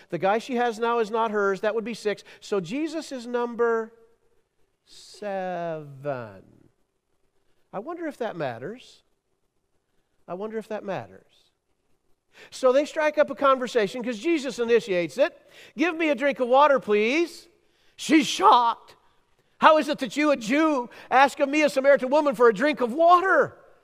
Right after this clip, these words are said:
For Jews have no dealings with Samaritans."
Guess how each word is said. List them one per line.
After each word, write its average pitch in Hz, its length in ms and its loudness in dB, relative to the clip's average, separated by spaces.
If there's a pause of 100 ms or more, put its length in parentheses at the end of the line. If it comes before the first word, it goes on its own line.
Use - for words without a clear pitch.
(500)
For 277 180 6
Jews 285 360 6
have 233 180 6
no 226 140 2
dealings 190 480 2
with 180 140 -4
Samaritans." 147 920 -4